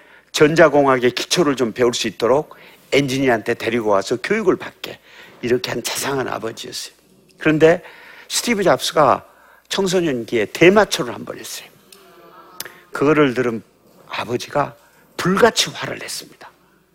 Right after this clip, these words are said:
어. 그때부터 스티브 잡스는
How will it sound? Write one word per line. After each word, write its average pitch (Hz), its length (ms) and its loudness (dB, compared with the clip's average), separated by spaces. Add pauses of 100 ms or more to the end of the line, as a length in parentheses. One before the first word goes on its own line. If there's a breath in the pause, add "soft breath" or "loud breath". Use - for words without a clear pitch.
(200)
어. 101 260 -8 (920 soft breath)
그때부터 170 800 0 (100)
스티브 196 380 0
잡스는 117 480 -2